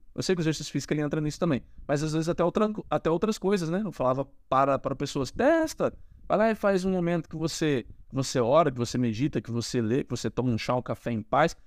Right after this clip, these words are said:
Isso tudo traz relaxamento. Traz tudo um relaxamento antes. Aí se depois a pessoa ela vai fazer exercício físico, ela vai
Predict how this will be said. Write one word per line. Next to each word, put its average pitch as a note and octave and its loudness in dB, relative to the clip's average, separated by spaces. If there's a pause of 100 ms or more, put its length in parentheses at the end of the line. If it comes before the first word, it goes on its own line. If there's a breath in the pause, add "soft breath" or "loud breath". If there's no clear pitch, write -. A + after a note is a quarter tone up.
Isso - -10
tudo F#3+ 0
traz F#3 2
relaxamento. F#3 -2 (1400)
Traz G3 2
tudo A#3+ 0
um A#3+ 2
relaxamento C3 2
antes. G2 -6 (220)
Aí D3+ 2
se - -6
depois A3+ 2
a E3 4
pessoa D#3 0
ela C#3+ 4
vai C#3 2
fazer C3 -2
exercício B2 -6
físico, A3 -2 (380)
ela D#3 2
vai F3 4